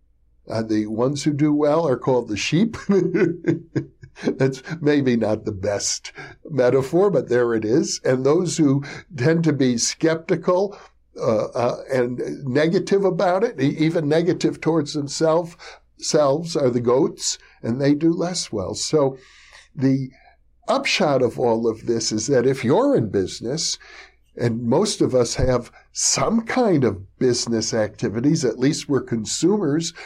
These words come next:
which makes us part of the business world if, if we're not executives. But in any case, if you're open to the possibility of psychic functioning, you're likely to do better.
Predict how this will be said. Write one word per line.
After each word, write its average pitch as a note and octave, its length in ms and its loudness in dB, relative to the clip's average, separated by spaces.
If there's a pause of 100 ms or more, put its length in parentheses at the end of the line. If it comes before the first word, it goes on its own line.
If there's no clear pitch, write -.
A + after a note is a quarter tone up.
which B2 240 0
makes C#3+ 280 2
us A#2 180 -4
part E3 340 0
of F#3 80 0
the A#2+ 80 0
business G#2+ 560 -8
world G#2+ 400 -2 (200)
if, A2 280 -6
if - 260 -4
we're A#2 120 -2
not G#2+ 340 -4
executives. G#2+ 1000 -6 (280)
But B2 100 2
in D3 160 4
any G3+ 220 2
case, - 440 -4 (1400)
if C#3 200 -2
you're B2 240 2
open D3 540 0 (500)
to C3+ 100 0
the - 140 -4
possibility E3 1000 0
of G2+ 100 -6
psychic G#2+ 500 -6
functioning, D#3 600 -4
you're G#2+ 180 -4
likely B2 480 2
to G#3 100 2
do C4 240 4
better. A3+ 400 0